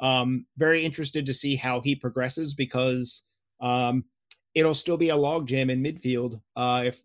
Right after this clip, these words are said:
if Moreno and Felipe both re-sign, um, you've got those two and Canouse and Moses Nyman, who didn't quite hit that thousand minutes goal that I set, uh, last winter,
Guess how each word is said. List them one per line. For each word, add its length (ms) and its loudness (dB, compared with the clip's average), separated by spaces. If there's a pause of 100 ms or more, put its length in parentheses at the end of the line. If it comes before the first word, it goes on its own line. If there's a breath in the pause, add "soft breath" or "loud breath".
if 160 -2
Moreno 520 0
and 180 -2
Felipe 400 -4
both 380 -2
re-sign, 640 -4 (420)
um, 340 2
you've 200 0
got 280 2
those 280 0
two 240 0
and 240 -2
Canouse 560 -4 (240)
and 440 2
Moses 360 -2
Nyman, 420 0
who 320 0 (380 soft breath)
didn't 260 2
quite 320 0
hit 240 -2
that 260 0
thousand 380 0
minutes 400 -2
goal 320 2
that 140 0
I 100 0
set, 340 -2 (140)
uh, 380 2
last 320 -4
winter, 440 -4